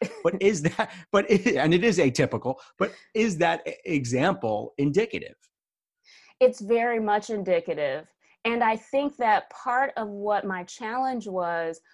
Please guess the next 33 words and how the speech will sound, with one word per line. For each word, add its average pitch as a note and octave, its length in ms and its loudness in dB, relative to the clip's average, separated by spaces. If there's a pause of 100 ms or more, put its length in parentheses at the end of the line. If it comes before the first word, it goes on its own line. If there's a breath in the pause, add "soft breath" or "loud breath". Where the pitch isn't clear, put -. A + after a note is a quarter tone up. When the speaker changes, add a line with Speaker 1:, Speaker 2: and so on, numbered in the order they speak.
(120)
Speaker 2:
was G#3 200 -2
to - 180 -4
understand G#3 960 -4 (120)
that F3+ 400 -2 (680)
it's - 380 -2 (100)
an G3 160 0
extreme A#3+ 600 -4
example, C#4 760 -2 (220 loud breath)
but A3+ 140 0
it's A3 160 0
happening A3+ 840 -4
in G3 420 -4
smaller G#3+ 600 -2
ways F#3 500 0 (100)
all G3 320 4
over G#3 300 2
the F3 100 0
place. C3+ 480 -8 (380 loud breath)
And G#3+ 420 0
for G#3+ 200 -4
me, C4 360 -2
what A3+ 240 0
was G3+ 180 -2
really F#3+ 200 0
striking F#3 640 -6
was F#3+ 280 0
to G3+ 120 -6
recognize F#3+ 800 -4
that F3+ 200 -4
even A3 320 -4
the F#3 120 -2
modest F#3+ 580 -4
success F#3+ 760 -6